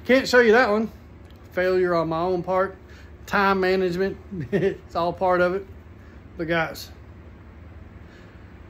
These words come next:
that's what I got. If you want something from me, go to the Etsy page. If you just want to support me,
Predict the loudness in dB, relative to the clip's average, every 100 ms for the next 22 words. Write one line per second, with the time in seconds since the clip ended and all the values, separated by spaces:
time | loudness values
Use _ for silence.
0 | -10 0 0 4 6 6 4 2 -4 -16
1 | -18 -18 -18 -18 -18 -18 -18 -8 -2 -2
2 | 0 0 0 0 0 4 4 4 2 0
3 | -2 0 2 2 2 -2 -16 -18 -18 -18
4 | -18 -18 -18 -18 -18 -10 0 0 2 0
5 | 0 -2 2 2 2 -2